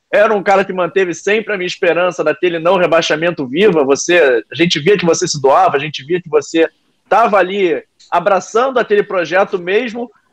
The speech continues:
com ele não andando tão bem, você tava ali naquele time, você não o abandonou, você ficou até o final, você até jogou de goleiro, eu até lembrei isso na abertura quando você não tava. Mas a minha pergunta é sobre hoje em dia. Um grande treinador seu voltou ao Vasco, o Antônio Lopes, eu queria que você falasse um pouco mais sobre isso. Voltou o Lopes,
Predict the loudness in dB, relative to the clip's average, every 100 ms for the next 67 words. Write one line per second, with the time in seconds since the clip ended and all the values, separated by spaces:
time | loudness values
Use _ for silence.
0 | _ -2 2 2 2 2 2 2 0 0
1 | 0 2 0 0 -4 -6 0 0 2 2
2 | 0 0 -2 -2 -6 -4 -2 -2 0 2
3 | 4 4 4 2 2 2 4 2 2 -2
4 | -4 0 2 2 0 0 2 2 0 -2
5 | 0 2 2 2 2 0 4 2 2 -2
6 | -8 -4 0 0 0 2 2 2 0 0
7 | 0 0 0 0 0 0 -2 -2 2 0
8 | 0 -12 _ -2 0 2 2 2 2 2
9 | 0 2 2 2 2 0 -2 0 2 0
10 | -4 _ _ -6 -2 2 2 2 0 2
11 | 4 2 2 2 4 4 4 2 2 2
12 | 2 0 -6 -6 -4 -2 0 0 -2 -6
13 | -4 -8 -4 -4 0 0 2 2 2 -2
14 | -2 -2 0 -2 -2 -2 -4 -6 -2 0
15 | 2 4 6 6 4 0